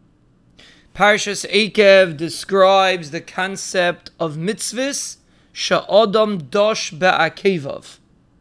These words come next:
That's how Rashi explains the words, "V'hoya Eikev Tishmon." If a person fulfills the mitzvahs, sha'adam dosh be'akevav. If a person fulfills the mitzvahs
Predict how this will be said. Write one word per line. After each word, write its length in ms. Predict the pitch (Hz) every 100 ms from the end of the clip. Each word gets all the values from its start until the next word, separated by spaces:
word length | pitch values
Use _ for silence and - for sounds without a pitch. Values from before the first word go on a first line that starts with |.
| _ _ _ -
That's 220 | 196 -
how 100 | 202
Rashi 480 | 185 196 190 196 180
explains 720 | - - 190 196 196 190 147
the 100 | 165
words, 480 | 190 190 196 160
"V'hoya 600 | 160 156 190 196 190 190 - -
Eikev 600 | 233 214 - 220 208 175
Tishmon." 720 | - 190 - 160 120 - - _ _ _ _ _ _ _ _ 190
If 180 | 196 190
a 100 | 175
person 560 | - 247 269 - 233
fulfills 680 | 202 202 - 220 226 220 170
the 80 | 185
mitzvahs, 640 | 202 - - - - - _ _ _ _
sha'adam 880 | - - 185 - 196 220 202 190 156
dosh 440 | 131 208 220 - 175
be'akevav. 1040 | 170 175 151 156 - 190 156 58 - - _ _ _ _ _ _
If 160 | 190 165
a 120 | 175
person 480 | - 269 - 214 233
fulfills 480 | 226 - 226 226 180
the 100 | 208
mitzvahs 640 | 214 - 185 - -